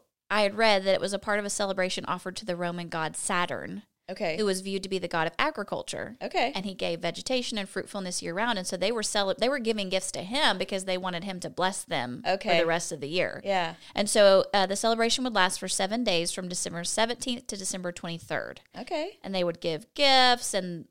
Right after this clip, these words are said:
Speaker 1: like, wine and fruit and nuts and candles and all that kind of stuff. And so it says it went on till the fourth century, which Kate talked about last week, kind of the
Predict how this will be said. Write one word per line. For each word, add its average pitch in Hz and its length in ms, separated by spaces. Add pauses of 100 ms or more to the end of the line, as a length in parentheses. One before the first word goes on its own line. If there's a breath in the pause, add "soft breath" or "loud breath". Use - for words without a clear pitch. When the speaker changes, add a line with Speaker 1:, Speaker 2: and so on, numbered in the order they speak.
Speaker 1:
like, 143 300
wine 240 500
and 196 100
fruit 240 300
and 190 140
nuts 220 260
and 202 100
candles 185 300
and 175 80
all 165 80
that - 140
kind 175 160
of - 40
stuff. 156 280
And 190 120
so 208 140
it 190 100
says 269 220
it - 80
went 247 140
on 277 120
till 247 120
the 202 80
fourth 208 240
century, 202 420
which 180 320 (160)
Kate - 180
talked 370 220
about 214 180
last 185 280
week, 190 160
kind 208 160
of 190 100
the 165 160